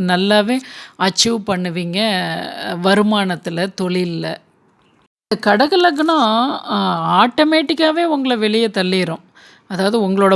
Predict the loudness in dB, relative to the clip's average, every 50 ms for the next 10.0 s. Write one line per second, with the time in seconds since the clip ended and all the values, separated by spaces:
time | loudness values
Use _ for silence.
0 | 2 2 4 4 4 4 4 2 2 0 0 0 -2 0 0 0 0 0 0 0
1 | 0 -2 -2 -4 -4 -2 -2 -2 -2 -2 -2 -2 -2 -2 -2 -2 -4 -4 -4 -2
2 | -2 -2 -2 0 0 2 4 6 6 4 2 0 -2 -2 0 2 2 2 2 2
3 | 2 2 2 0 0 -2 -4 -4 -6 -6 -6 -8 -8 -6 -4 -4 -4 -2 -2 -2
4 | -2 0 0 0 2 0 0 0 2 2 2 4 4 4 4 2 0 0 -2 -4
5 | -6 -6 -4 -4 -4 -2 -2 -4 -2 -2 -2 -2 -2 -2 -2 0 2 0 0 0
6 | -4 -8 -16 -16 -18 -20 -14 _ -2 0 2 2 2 0 0 0 0 2 4 4
7 | 2 2 2 0 0 0 2 2 2 2 0 0 0 0 0 0 -2 -4 -4 -6
8 | -6 -4 -4 -4 -4 -6 -4 0 0 2 2 0 0 -2 -2 -2 0 0 2 2
9 | 4 4 2 2 0 -2 -2 -2 -4 -4 -2 0 0 0 0 -2 -2 -2 -4 -4